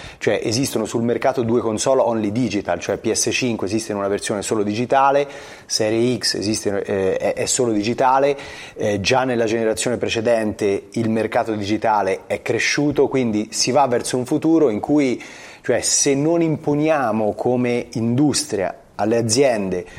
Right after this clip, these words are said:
qualche criterio di conservazione, si rischia di perdere d'un colpo,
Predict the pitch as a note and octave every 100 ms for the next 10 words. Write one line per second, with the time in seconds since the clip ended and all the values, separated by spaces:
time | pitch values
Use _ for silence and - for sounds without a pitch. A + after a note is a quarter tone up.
0 | - - G#2+ A#2 A#2+ A#2+ C3+ A#2+ A#2 A#2+
1 | A2+ B2+ A#2 - D#3+ D#3+ B2 G#2 G#2+ -
2 | G#2 G2 A2+ B2 B2 A#2 B2 A#2 A2+ -
3 | - G2+ G#2 B2 A#2 C#3 D3+ D#3+ D#3 D#3+
4 | D#3+ D3+